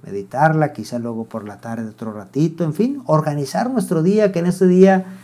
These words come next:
que a lo largo de nuestro día tengamos esos parones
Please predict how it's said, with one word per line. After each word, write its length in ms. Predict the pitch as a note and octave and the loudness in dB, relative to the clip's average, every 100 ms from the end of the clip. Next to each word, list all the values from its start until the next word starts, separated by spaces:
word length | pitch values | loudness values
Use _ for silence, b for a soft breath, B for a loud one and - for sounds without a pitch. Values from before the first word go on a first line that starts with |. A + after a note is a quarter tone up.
| B | B
que 240 | - D#3 D3 | 2 4 6
a 100 | C#3+ | 4
lo 140 | C#3 | 4
largo 180 | D#3+ F3+ | 4 4
de 80 | E3+ | 4
nuestro 300 | D#3 D#3+ E3+ | 2 2 2
día 280 | F3+ F#3 F#3 | 6 4 4
tengamos 380 | D#3+ E3+ E3 | 0 0 -2
esos 300 | E3 D#3+ F3+ | -2 -2 -2
parones 720 | - D3 C3+ F3+ F3+ B2 F#2 | 2 4 6 8 8 4 -4